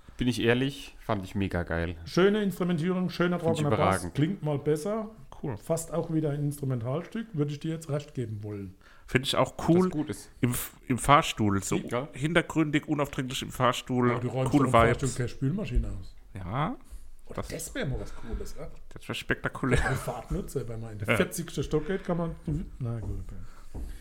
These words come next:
Speaker 2: So.
Speaker 1: Voyager verstehe ich auch nicht.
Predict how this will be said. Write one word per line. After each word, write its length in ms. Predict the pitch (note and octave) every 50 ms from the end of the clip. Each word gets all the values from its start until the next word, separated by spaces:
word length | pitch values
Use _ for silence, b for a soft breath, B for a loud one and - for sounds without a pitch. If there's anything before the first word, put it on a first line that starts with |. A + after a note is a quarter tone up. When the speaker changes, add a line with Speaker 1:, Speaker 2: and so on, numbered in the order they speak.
| B B B B B B B B B
Speaker 2:
So. 480 | - - - F3 G3+ A#3 C#4+ - - - - b b b b b b
Speaker 1:
Voyager 560 | F#2 G2+ A#2+ B2+ C#3 C#3 C3+ - C3+ C3 C3
verstehe 340 | - - A2+ - - B2 A#2+
ich 120 | G#2+ G#2 F2+
auch 180 | F2 G#2+ -
nicht. 280 | - B2 A#2+ - - -